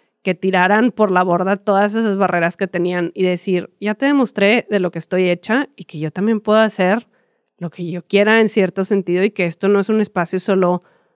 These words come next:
para hombres. Yo también tengo espacio aquí y te lo voy a demostrar"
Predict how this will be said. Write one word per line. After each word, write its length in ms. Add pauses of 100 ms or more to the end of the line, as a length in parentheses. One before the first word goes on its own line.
(180)
para 260
hombres. 480 (180)
Yo 80
también 280
tengo 160
espacio 340
aquí 420
y 100
te 120
lo 120
voy 120
a 40
demostrar" 480